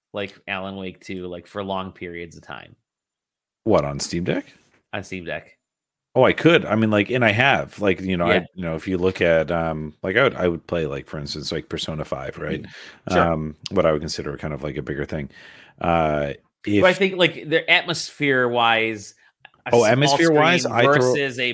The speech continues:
Speaker 1: big screen
Speaker 2: I'll
Speaker 1: type of
Speaker 2: throw,
Speaker 1: thing.
Speaker 2: I, I, I'll throw the nice headphones on, and I would
Speaker 1: Yeah.
Speaker 2: do it and, like, sit in the corner on
Speaker 1: Oh,
Speaker 2: my,
Speaker 1: cool.
Speaker 2: on my, on my comfy couch
Speaker 1: Okay.
Speaker 2: in a
Speaker 1: All right.
Speaker 2: heartbeat. Uh,
Speaker 1: Nice.
Speaker 2: the issue
Speaker 1: Nice.
Speaker 2: is that it can't do it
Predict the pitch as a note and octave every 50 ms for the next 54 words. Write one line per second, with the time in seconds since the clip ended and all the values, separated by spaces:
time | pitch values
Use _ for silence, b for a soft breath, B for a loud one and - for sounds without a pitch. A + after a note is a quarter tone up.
0 | G#2 G2+ G#2 B2+ B2+ A#2+ B2 - - - A#2 A2+ A2 G#2+ G#2+ G#2+ G#2 B2 A#2 A#2
1 | - C3 C3 B2+ B2+ B2 A#2+ G2+ - - G2+ G2 F#2+ F#2+ - G2+ G2+ E2 F2 -
2 | - - - G2 G2+ - - A2 A2 G#2+ G#2+ G#2 G2 G#2 F#2+ F#2+ F#2+ F#2 - -
3 | F#2+ F2+ - A#2 G#2+ G#2+ G2 A2+ G#2 A2 A#2 A#2 G#2+ F#2 F#2+ F#2+ F#2 F2 F2 F2
4 | - - F2 E2+ E2+ E2+ E2+ E2 - G#2 G2 F2+ F2+ E2+ D#2+ - - - G2 E2
5 | E2 E2 D#2 - - F2 E2 E2 E2 D#2+ E2 E2 E2 A3 A#3+ - E2 - - F2+
6 | F2+ F2 E2+ D#2+ - D2+ G#2+ F#2+ F2 D#2+ - G2 E2+ D#2 E2 D#2 - F2+ D#2+ D#2+
7 | - - - E2 D2 C#2+ E2 F2 F2 F3+ F#3 - - - - B B B B B
8 | B B B - G2 F#2+ F2 E2+ F2 E2+ F2+ G2+ G2 G2 G#2 G#2 - - A#2 G2+
9 | F#2 F2+ F2+ F#2+ F#2+ F2 E2 D#2 - G#2 F#2 E2+ C#2+ C#2 E2+ E2+ D#2 C#2 C2 B1+